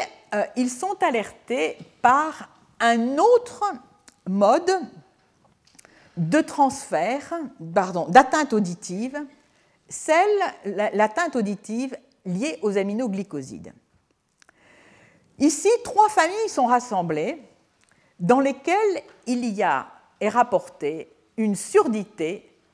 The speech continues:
strictement liée à la prise d'aminoglycosides. Vous le voyez, systématiquement, il y a transfert de, euh,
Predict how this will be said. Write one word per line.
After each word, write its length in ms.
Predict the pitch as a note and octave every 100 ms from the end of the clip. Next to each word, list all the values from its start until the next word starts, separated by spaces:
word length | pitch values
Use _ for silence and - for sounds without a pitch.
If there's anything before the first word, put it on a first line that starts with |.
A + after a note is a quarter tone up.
| -
strictement 840 | - - - A4 G#4+ G4 D#4 C#4
liée 340 | A#3 A3+ B3 - _ _
à 100 | G#3
la 120 | G3
prise 500 | F#3+ - A#3+ B3+ C4 -
d'aminoglycosides. 1000 | F3 G3 G3+ A3+ F3+ F3+ C#3+ C3+ G2 D#2 - _ _ _ _ _ _ - - _ G3
Vous 160 | D4
le 80 | D4+
voyez, 400 | C#4+ D4 C4+ F4 B4 - - -
systématiquement, 1300 | - D4 D#4+ - A#3 G3 F#3 E3+ - E3 D#3+ - - _ -
il 180 | C4+ B3
y 160 | G3+ F#3
a 160 | C3 - - -
transfert 880 | - C4 C4 - C4 C4+ E4 F#4+ - _ _ _ _ _ _ -
de, 520 | E3 E3+ C#4+ C#4 F#3 - - _ -
euh, 160 | D#3